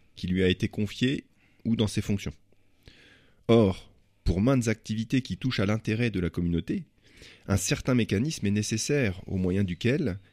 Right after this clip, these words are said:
quelques membres de la communauté doivent se comporter de manière purement passive, afin d'être dirigés, en vertu d'une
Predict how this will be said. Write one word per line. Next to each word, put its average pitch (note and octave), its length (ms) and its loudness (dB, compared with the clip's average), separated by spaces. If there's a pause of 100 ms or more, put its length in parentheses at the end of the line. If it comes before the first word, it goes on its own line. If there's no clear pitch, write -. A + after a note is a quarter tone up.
(120)
quelques E3 280 0
membres C3+ 360 0
de G#2 80 0
la G2 100 0
communauté G2+ 580 -2
doivent C3+ 300 0
se - 140 -10
comporter A#2 460 -4
de A#2+ 100 -2
manière A#2 480 0 (260)
purement C#3 320 0
passive, A#2+ 480 -2 (460)
afin C3+ 300 0
d'être A2 260 -2
dirigés, G2+ 420 -4 (680)
en F2 100 -2
vertu F#2+ 320 0
d'une G2 240 0